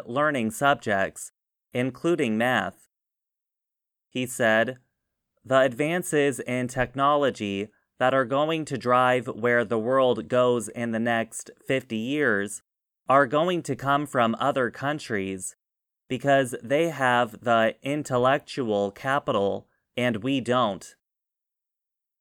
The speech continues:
The Education Reporting Collaborative, a coalition of eight news agencies,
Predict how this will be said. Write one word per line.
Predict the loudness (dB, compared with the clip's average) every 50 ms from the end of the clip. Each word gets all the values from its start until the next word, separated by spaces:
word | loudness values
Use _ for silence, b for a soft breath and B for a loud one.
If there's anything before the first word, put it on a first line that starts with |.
| _ -4
The | -2 0 2
Education | 2 2 2 0 -4 -2 -2 -2 -2 -2 -4 -4 -4 -4 -2 0
Reporting | 0 0 0 0 2 2 2 4 2 2 0 -2 -2
Collaborative, | -2 0 2 4 4 4 4 2 2 2 2 2 2 2 2 0 0 -2 -4 -8 -14 _ _ _ _ _ _ _ -2
a | -2 -2
coalition | 0 2 4 4 4 6 4 4 4 2 0 -2 -2 0 0 0 0
of | 0 0 0 -2 -2 -2
eight | -4 -4 -4 -4 -4
news | -4 -4 -4 -4 -4 -4 -4
agencies, | -4 -4 -4 -4 -4 -4 -4 -6 -6 -6 -6 -6 -6 -4 -6 -6 -8 -10 -14